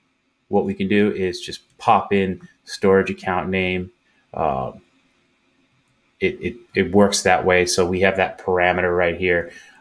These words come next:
Uh, storage account name must be globally unique. Uh, and, and so what we're going to do here is next deploy it. So let's save this file. Okay. And so now we've got, let's just take this out here.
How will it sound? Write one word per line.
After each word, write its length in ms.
Uh, 320
storage 300
account 320
name 340
must 280
be 80
globally 440
unique. 540
Uh, 360
and, 200
and 140
so 340
what 320
we're 120
going 300
to 120
do 240
here 440
is 280
next 300
deploy 460
it. 140
So 300
let's 220
save 480
this 160
file. 580
Okay. 460
And 180
so 140
now 560
we've 220
got, 420
let's 160
just 180
take 240
this 180
out 200
here. 320